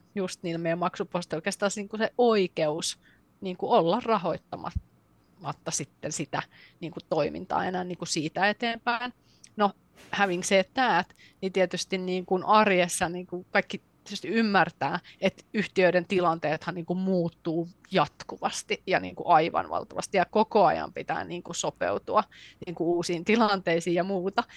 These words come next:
niin ilman muutahan me ollaan niin kun sitten tosi halukkaita ymmärtämään, just jos tilanteet muuttuu, niin ettei niin kun liiallisesti sit kuitenkaan voi lukkiutua, kun mä just sanoin, että se voi olla vaikka viiden vuoden päässä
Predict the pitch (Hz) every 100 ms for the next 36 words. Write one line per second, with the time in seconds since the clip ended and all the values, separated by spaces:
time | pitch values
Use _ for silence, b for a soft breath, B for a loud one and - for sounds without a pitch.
0 | B B B 208 196 233 240 220 208 214
1 | 233 240 226 185 175 185 160 - 180 170
2 | 165 165 170 175 175 - 170 - 190 -
3 | 180 196 190 - 160 160 - - 208 190
4 | 170 165 156 147 151 170 - - 214 226
5 | - - - 170 151 170 - - 202 214
6 | 240 - - 269 277 - b b b b
7 | _ 196 196 185 170 - - 190 - 180
8 | 175 _ - 185 170 185 185 220 247 233
9 | 220 185 160 165 160 - - - - 170
10 | 165 170 170 170 185 - 165 160 - 165
11 | 170 170 165 - 175 175 160 165 - 160
12 | 175 170 - 208 208 165 120 - - 175
13 | - - - - -